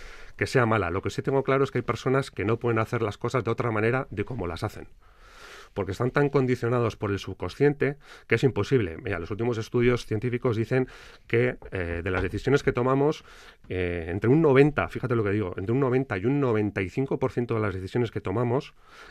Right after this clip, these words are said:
están ya decididas en tu subconsciente. Es decir, tú estás tan condicionado desde que estás en el útero materno, desde antes de nacer, ya estás recibiendo estímulos. Por tanto, estás tan condi-, tan condicionado que no puedes reaccionar de otra manera.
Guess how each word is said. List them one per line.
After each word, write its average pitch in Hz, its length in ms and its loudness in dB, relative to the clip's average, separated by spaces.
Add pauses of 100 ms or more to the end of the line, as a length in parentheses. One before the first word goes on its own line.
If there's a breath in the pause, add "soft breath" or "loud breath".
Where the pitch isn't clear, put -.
están 135 480 2
ya 131 140 4
decididas 123 480 2
en 98 80 -4
tu 98 100 -6
subconsciente. 82 640 -12 (160)
Es 101 80 -8
decir, 92 260 -8 (400 loud breath)
tú - 80 -4
estás 151 220 0
tan 143 160 4
condicionado 110 720 0
desde 92 220 -8
que - 60 -12
estás 110 180 -4
en 123 80 0
el 107 80 0
útero 110 260 -2
materno, 107 540 0 (200)
desde 98 180 -2
antes 131 200 4
de 131 100 6
nacer, 110 440 0
ya 113 60 -10
estás 101 180 -4
recibiendo 90 340 -4
estímulos. 87 480 -6 (380 loud breath)
Por 113 120 -2
tanto, 147 220 2
estás 151 200 -4
tan 165 100 -6
condi-, 147 340 0
tan 135 180 0
condicionado 131 540 0 (260 loud breath)
que 113 120 4
no 165 180 8
puedes 175 240 4
reaccionar 123 400 2
de 123 80 4
otra 113 160 0
manera. 107 320 0